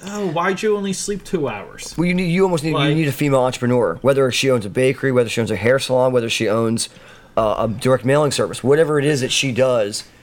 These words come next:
Speaker 1: Cam,
Speaker 2: she does well.
Speaker 1: Cam girl.
Speaker 2: Or, or that. <laughs>
Speaker 1: Cam, cam soda. <laughs> You know, you know how I know what cam soda even is?
Speaker 2: Uh, I'm afraid to ask.
Speaker 1: 'Cause I follow Tori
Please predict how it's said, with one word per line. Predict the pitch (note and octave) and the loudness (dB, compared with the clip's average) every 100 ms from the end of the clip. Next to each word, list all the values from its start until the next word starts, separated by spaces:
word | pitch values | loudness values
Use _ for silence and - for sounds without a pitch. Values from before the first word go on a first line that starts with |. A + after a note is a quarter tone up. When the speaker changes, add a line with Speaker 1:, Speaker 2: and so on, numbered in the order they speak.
| - - | -20 -14
Speaker 1:
Cam, | - - | -4 -2
Speaker 2:
she | E3 | 2
does | C#3+ B2 A2+ | 2 0 2
well. | B2 A2 F#2+ | 0 2 -2
Speaker 1:
Cam | C#3 A#2+ | -4 -6
girl. | A2+ F#2 F2 - - - - - | -10 -10 -12 -12 -6 -6 -6 -2
Speaker 2:
Or, | B2+ B2+ - | 0 0 -2
or | B2 | -2
that. | F#2 D2+ - - - - - - - - | 0 -4 -6 -14 -14 -14 -16 -20 -20 -4
<laughs> | D#3+ - - - - - - | -4 -2 -8 -10 -20 -20 -8
Speaker 1:
Cam, | - - - - - - - C3 B2 | -6 -6 -8 -16 -20 -6 -4 -2 -4
cam | - D3 C#3+ | -4 -2 -4
soda. | - - A2+ G2+ F#2+ - | -4 -4 -4 -6 -10 -16
<laughs> | - - - - - - - _ - - C#3+ C#3 G#3 G3 | -20 -20 -20 -20 -20 -20 -20 _ -18 -10 -2 2 2 2
You | E3 F#3 | 2 2
know, | F3+ F#3 D3+ | 2 0 -2
you | D3+ | -4
know | D3+ | -2
how | D#3+ C#3+ | -2 -2
I | C#3+ | -2
know | C#3+ C#3 | -4 -2
what | C3+ C3+ | -4 -4
cam | B2 B2 | -10 -10
soda | - A#2+ A#2+ B2 | -8 -6 -6 -6
even | A#2 A#2 A2+ | -8 -10 -10
is? | A#2 C3 - - - | -8 -10 -12 -16 -6
Speaker 2:
Uh, | A2+ G#2 - | -2 0 0
I'm | A#2 | -2
afraid | A#2 C3 B2+ | 0 2 2
to | G#2 | 0
ask. | F#2+ E2 | -2 -2
Speaker 1:
'Cause | D3+ | -4
I | B2+ | -4
follow | - D3 C3+ C#3 C3+ | -4 -4 -4 -2 -4
Tori | C3+ - C#3+ B2+ B2 | -6 -6 -6 -4 -8